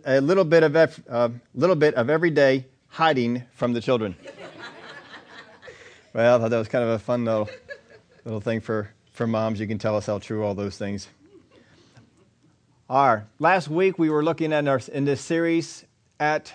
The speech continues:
how we can develop trust. That we saw that Saul's problem was he didn't trust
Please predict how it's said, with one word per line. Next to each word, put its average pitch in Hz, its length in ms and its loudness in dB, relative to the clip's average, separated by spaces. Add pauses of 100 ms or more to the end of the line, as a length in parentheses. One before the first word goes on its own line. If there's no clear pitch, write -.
how 151 380 0
we 147 220 -2
can 135 160 -6
develop 135 340 -4
trust. - 520 -6 (800)
That 127 380 -2
we 131 100 -4
saw 156 260 -2
that - 140 -4
Saul's 170 320 -2
problem 147 440 0
was 143 300 -2
he 135 100 -6
didn't 135 240 -4
trust - 520 -6